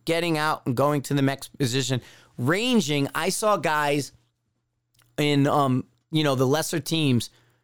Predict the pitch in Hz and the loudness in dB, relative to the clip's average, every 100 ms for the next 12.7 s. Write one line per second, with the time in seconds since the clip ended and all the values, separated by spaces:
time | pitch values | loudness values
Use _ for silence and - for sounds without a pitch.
0 | _ _ _ 131 185 214 - 170 - 143 | _ _ _ 0 2 0 -2 -4 0 2
1 | 143 196 190 - - 165 156 135 - - | 4 2 -2 -8 -4 0 0 -2 -8 -6
2 | - 220 233 196 170 175 175 113 - - | 0 2 4 6 6 4 0 -4 -8 -16
3 | - _ _ _ _ _ - - 160 170 | -18 _ _ _ _ _ -4 -2 0 0
4 | 175 139 160 165 135 151 165 156 110 123 | -2 0 2 2 2 2 2 0 0 -2
5 | 110 - 160 170 139 - - 147 147 - | -4 2 2 4 0 -2 0 0 0 -2
6 | 151 147 - - 135 135 123 123 117 104 | -2 -2 -2 -2 2 2 4 4 4 2
7 | - - _ _ _ _ _ _ _ _ | -2 -12 _ _ _ _ _ _ _ _
8 | _ _ - 143 170 - - - 151 175 | _ _ -4 -2 -2 -6 -8 -4 -4 -4
9 | - 165 143 143 139 139 123 - 131 131 | -4 0 0 0 0 0 -2 -2 0 0
10 | 117 101 92 104 - 127 143 135 151 165 | -2 -4 -6 -6 -4 -4 0 2 2 2
11 | 175 170 160 170 160 - - - 135 170 | 0 0 0 0 0 -2 -6 -2 2 2
12 | 185 - 151 156 135 104 - | 0 0 2 2 2 -4 -6